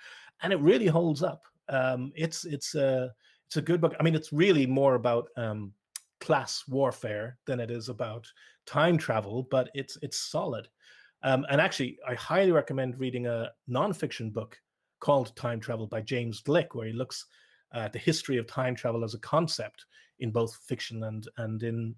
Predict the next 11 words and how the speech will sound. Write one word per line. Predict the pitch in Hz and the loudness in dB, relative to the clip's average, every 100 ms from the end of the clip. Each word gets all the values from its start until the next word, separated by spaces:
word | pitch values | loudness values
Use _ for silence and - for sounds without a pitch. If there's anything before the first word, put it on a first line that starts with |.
| - | -6
in | 117 | -2
physics. | - 180 - - - _ _ _ - - - - _ - | 0 0 -2 -12 -18 _ _ _ -20 -20 -20 -20 _ 4
Um, | 151 156 160 - _ _ _ _ _ _ _ _ | 6 6 2 -4 _ _ _ _ _ _ _ _
you | 139 | 0
got | 208 | 2
some | 208 | 4
interesting | 202 190 - 170 | 4 4 2 2
concepts | 156 151 151 139 - | 4 2 2 -2 0
like | 131 - | 0 2
Lauren | 139 139 113 | 2 2 2
Buicks's | 135 135 - 123 110 | -2 -2 -4 -6 -8